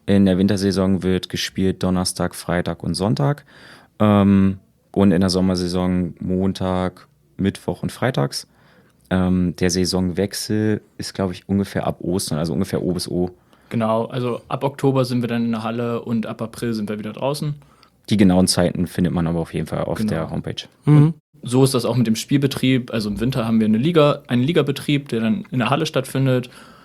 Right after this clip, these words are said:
Speaker 2: wo man auch wirklich als Team Eintracht Braunschweig spielt. Und im Sommer gibt's dann Turniere, wo man sich immer zu zweit anmelden kann, auch mit Spielern, Spielerinnen von anderen Vereinen. Genau, wo man dann quasi einzeln antritt.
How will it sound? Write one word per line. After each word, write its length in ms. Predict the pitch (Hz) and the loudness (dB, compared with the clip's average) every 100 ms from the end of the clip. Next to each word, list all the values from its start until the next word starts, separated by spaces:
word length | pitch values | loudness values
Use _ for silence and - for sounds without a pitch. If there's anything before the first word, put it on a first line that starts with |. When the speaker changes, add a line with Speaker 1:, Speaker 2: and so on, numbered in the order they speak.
| _ - | _ -4
Speaker 2:
wo 80 | 120 | 0
man 160 | 120 | 2
auch 160 | 117 107 | 0 -2
wirklich 240 | 127 - | -6 -2
als 160 | 113 - | -4 -2
Team 260 | - 139 120 | 0 0 0
Eintracht 260 | 123 120 | -2 -2
Braunschweig 440 | 139 165 - 143 - | -2 -2 0 -2 -2
spielt. 460 | - 139 139 - - - | -4 -2 -2 -4 -14 -10
Und 160 | - 117 | -4 0
im 100 | 113 | 2
Sommer 280 | 117 123 120 | 2 4 2
gibt's 240 | 113 - | 0 -2
dann 180 | 117 107 | -2 -2
Turniere, 500 | - 120 135 131 123 | 0 2 2 2 2
wo 80 | 117 | 2
man 160 | 117 107 | 2 0
sich 160 | 110 | -2
immer 180 | 117 113 | -2 -4
zu 120 | 110 | -4
zweit 240 | - 127 - | -2 0 0
anmelden 320 | 131 123 123 | 0 0 0
kann, 240 | 123 117 | -2 -2
auch 160 | 113 113 | -2 -2
mit 280 | 113 107 - | -2 -2 -6
Spielern, 720 | - - 127 117 117 113 110 | -12 -8 -4 0 2 0 -2
Spielerinnen 640 | - - 110 110 110 107 107 | -8 -8 -4 0 0 0 -2
von 160 | 104 | -6
anderen 240 | - 135 127 | -4 -4 -4
Vereinen. 480 | 127 123 127 127 127 - - _ _ _ | -2 -2 -2 -4 -8 -16 -20 _ _ _
Genau, 380 | - 117 107 104 - _ - | 2 4 4 -2 -10 _ -4
wo 120 | 117 | 0
man 100 | 117 | 2
dann 140 | 110 | 0
quasi 300 | - 113 107 | -2 -2 -2
einzeln 420 | - 113 - 107 104 | -2 -2 -2 -4 -4
antritt. 440 | 107 - - | -6 -8 -12